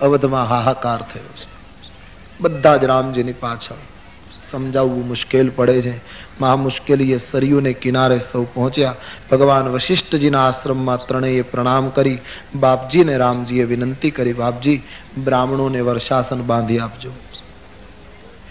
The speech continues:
ભરત આવે ત્યારે ધામધૂમથી અયોધ્યાની ગાદીનો રાજ્યાભિષેક કરજો, રાજનીતિની સૂચના આપજો, પ્રજાનું પાલન બરાબર થાય તેવી કોશિશ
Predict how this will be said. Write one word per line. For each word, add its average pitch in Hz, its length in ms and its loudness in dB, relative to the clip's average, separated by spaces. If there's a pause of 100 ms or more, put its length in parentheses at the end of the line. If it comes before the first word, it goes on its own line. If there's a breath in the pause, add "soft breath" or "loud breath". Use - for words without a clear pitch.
(160 loud breath)
ભરત 247 340 6
આવે 240 240 10
ત્યારે 247 240 6
ધામધૂમથી 233 640 2
અયોધ્યાની 208 560 6
ગાદીનો 185 460 4
રાજ્યાભિષેક 175 800 4
કરજો, 160 360 2 (320 loud breath)
રાજનીતિની 190 680 6
સૂચના 202 460 4
આપજો, 202 340 4 (400 loud breath)
પ્રજાનું 254 500 6
પાલન 233 300 6
બરાબર 202 420 4
થાય 175 240 2
તેવી 175 260 0
કોશિશ 165 480 -4